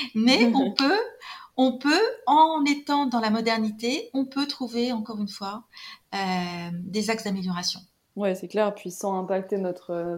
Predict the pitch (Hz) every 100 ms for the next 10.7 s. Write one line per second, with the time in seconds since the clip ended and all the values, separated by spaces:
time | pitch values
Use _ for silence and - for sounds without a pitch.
0 | 175 180 170 - 190 185 185 202 208 202
1 | 175 170 170 _ _ - - - 170 -
2 | 180 214 196 165 170 165 165 165 165 165
3 | 170 - - 180 175 180 180 - 208 214
4 | 185 175 170 - - 170 175 175 _ _
5 | _ _ _ - - 175 165 156 156 156
6 | 156 151 156 151 - - - _ - 190
7 | 180 202 185 190 196 214 202 185 196 190
8 | 196 208 254 247 214 175 175 165 165 -
9 | _ _ _ _ - 90 175 175 180 196
10 | 214 220 - 190 180 170